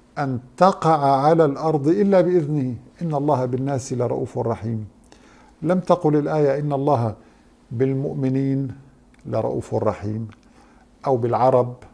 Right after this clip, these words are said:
أو بالمسلمين، لا، قال: "بالناس"، حتى الملحد رحمة الله تشمله. لذلك أحبتي في الله، أنا أحببت اليوم فقط أن أحدثكم عن هذا الخبر العلمي وأعلق عليه،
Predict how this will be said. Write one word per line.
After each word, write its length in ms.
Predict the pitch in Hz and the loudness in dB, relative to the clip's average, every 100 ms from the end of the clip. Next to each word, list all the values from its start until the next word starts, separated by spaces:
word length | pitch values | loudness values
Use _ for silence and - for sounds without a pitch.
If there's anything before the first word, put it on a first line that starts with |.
| _ _ _ - | _ _ _ -8
أو 60 | 131 | -4
بالمسلمين، 800 | 120 123 123 - 135 127 131 | -2 -4 -6 -6 -4 -2 0
لا، 160 | 160 175 - - | 0 -2 -6 -20
قال: 140 | - 120 - 117 | -16 -14 -12 -6
"بالناس"، 880 | 117 117 113 113 107 101 - - - | -4 -2 -2 -4 -6 -8 -12 -16 -14
حتى 400 | - 127 - 127 | -12 -12 -6 -2
الملحد 600 | 107 117 123 - 139 147 - - - _ 143 | 0 0 -2 -2 -2 -2 -8 -20 -20 _ -6
رحمة 340 | 117 117 113 120 | -6 -4 -6 -2
الله 240 | 110 117 - | 0 0 -2
تشمله. 460 | 98 - 104 92 95 98 _ _ - - - _ | -10 -8 -8 -8 -10 -16 _ _ -20 -20 -20 _
لذلك 380 | 147 156 180 156 | -2 2 2 2
أحبتي 440 | 139 127 131 123 120 | -4 -4 -2 -2 -4
في 100 | 139 | -4
الله، 160 | 135 | -4
أنا 100 | 127 | -4
أحببت 400 | 127 - 143 - | -8 -4 -6 -2
اليوم 180 | 139 131 | -2 -2
فقط 400 | - 131 113 - | -2 -4 -4 -8
أن 180 | 127 131 | -8 -8
أحدثكم 680 | - 113 120 - 117 110 104 | -6 -4 -4 -4 -4 -4 -4
عن 140 | 107 | -2
هذا 240 | 107 110 104 | -2 -2 -2
الخبر 400 | 95 117 110 101 | -4 -4 -2 0
العلمي 360 | 101 110 113 | -2 -2 0
وأعلق 680 | 107 120 123 131 151 117 - | 0 0 2 2 2 0 -2
عليه، 360 | 113 123 143 | 0 0 0